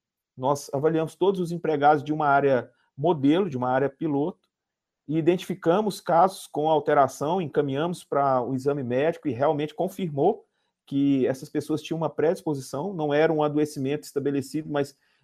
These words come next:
poderiam, ó, vir a ter um, um processo de adoecimento no futuro. Nós fizemos modificações tanto na área quanto na lógica de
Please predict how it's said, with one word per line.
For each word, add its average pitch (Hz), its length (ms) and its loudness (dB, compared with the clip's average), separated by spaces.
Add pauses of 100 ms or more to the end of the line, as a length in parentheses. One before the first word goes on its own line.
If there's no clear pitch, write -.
(120)
poderiam, 151 500 4
ó, 151 300 6 (100)
vir 143 440 2
a 151 120 10
ter 156 560 0 (180)
um, 123 460 -6 (140)
um 123 60 -12
processo 143 420 0
de 147 60 0
adoecimento 131 420 -2
no 135 80 -8
futuro. 135 500 -2 (320)
Nós 135 200 0
fizemos 156 380 0
modificações 143 800 0
tanto 156 280 -6
na 147 80 -2
área 139 400 2
quanto 135 340 -6
na 120 140 -2
lógica 123 440 0
de 113 380 -6